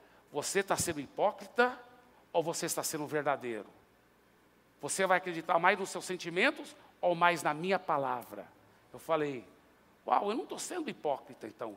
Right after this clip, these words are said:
eu tô confessando a palavra, é a palavra que diz que a alegria do Senhor é minha força.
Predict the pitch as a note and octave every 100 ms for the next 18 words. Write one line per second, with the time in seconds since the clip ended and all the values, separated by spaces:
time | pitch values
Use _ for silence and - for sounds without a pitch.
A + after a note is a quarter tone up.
0 | - C#4+ - E4+ - C#4 C4+ G3+ - A#3
1 | C#4 - - F4+ D#4+ G#3 D4 B3 - -
2 | - - - - - A#4 - G#4 B3 G3+
3 | G#3 - G3+ G3 F#3 F#3+ F#3 F3 - F#3+
4 | E3+ D#3 D#3+ D3 - D3 A#2 G2+ -